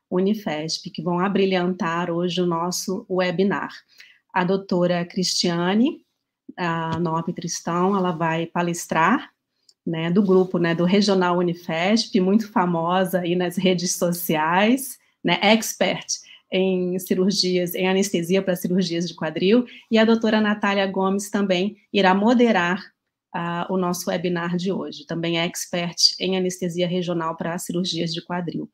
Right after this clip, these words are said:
Então, as perguntas, mensagens podem ser colocadas no chat, por favor, que ao final, ah, da palestra, ao final da aula,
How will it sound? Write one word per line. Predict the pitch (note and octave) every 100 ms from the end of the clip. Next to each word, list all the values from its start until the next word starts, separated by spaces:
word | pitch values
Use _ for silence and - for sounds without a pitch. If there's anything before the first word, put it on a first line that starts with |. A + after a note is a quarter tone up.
| _ - - _ -
Então, | F3+ F3+ F3+ F3 F3 E3+ E3+ -
as | F3 F3+ -
perguntas, | F#3+ G3 F3+ G3+ A#3+ A#3 G#3+ F3+ F3
mensagens | F#3+ F3+ F3 F3 F3 F#3 F3+ F3+
podem | - F#3 G3+
ser | G3+ F#3
colocadas | - F#3 F3 F3+ E3 E3
no | E3 E3
chat, | - E3+ F3+ A#3+ -
por | - -
favor, | E3+ D#3 D#3+ A#3+ C4+ _ _ - - _ _
que | - - G3+
ao | G3 G#3+
final, | - A#3+ F#3 F3+ F3+ - _ _
ah, | F3 F3 F3 E3+ E3
da | E3+ E3
palestra, | G3 G3+ E3+ F3+ G3 -
ao | F#3
final | - E3+ D#3+
da | D#3+ D#3
aula, | D#3 E3 F#3 G#3 A#3+